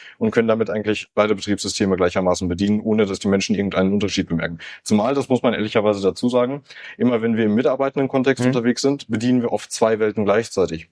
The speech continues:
Speaker 1: Das heißt, Mitarbeitende, die unsere Lösung dann wirklich im Konzernkontext, also im Konzern
Speaker 2: Mhm.
Speaker 1: Sozialwirtschaft,
Speaker 2: Ja.
Speaker 1: natürlich in einem Träger einsetzen,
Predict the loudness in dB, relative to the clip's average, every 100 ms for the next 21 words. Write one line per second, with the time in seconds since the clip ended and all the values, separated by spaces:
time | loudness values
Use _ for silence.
0 | _ 0 2 2 2 2 -2 -2 0 2
1 | 2 2 2 2 0 0 -2 -2 0 0
2 | -2 _ _ 0 2 2 2 -2 -8 -20
3 | 0 0 2 0 0 -2 0 0 -2 0
4 | 0 -2 -10 _ -4 0 2 0 0 0
5 | 0 0 -2 0 0 0 2 0 2 0
6 | 0 0 0 -2 -6